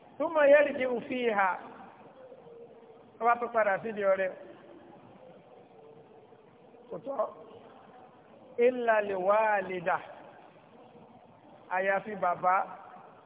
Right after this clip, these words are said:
Fima yu'ti walada. Bàbá níbi nǹkan tó fọ́mọ rẹ̀. Alóhùn lè ṣe kí ni?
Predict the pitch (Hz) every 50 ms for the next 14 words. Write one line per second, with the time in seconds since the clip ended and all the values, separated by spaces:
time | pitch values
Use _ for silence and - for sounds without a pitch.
0 | - - - - - - - - - - - - - - - - - - - -
1 | - - - - - - - 247 262 247 240 226 214 214 226 233 240 226 - -
2 | 226 202 202 214 214 208 202 196 196 175 151 - - - - - - - - -
3 | - - - - - - - - - - - - - _ _ - - - - -
4 | - - - - - 170 170 170 170 196 208 214 214 220 208 208 202 185 170 -
5 | 190 185 190 208 190 196 214 202 202 190 190 190 190 185 175 165 - - - -
6 | - - - - - - - - - - - - - - - - - - - -
7 | - - - - - - - - - - - - - - - - - - - -
8 | - 240 247 - - - - - - - - - - - - - - - 202 226
9 | 233 220 208 202 196 202 202 196 208 202 196 196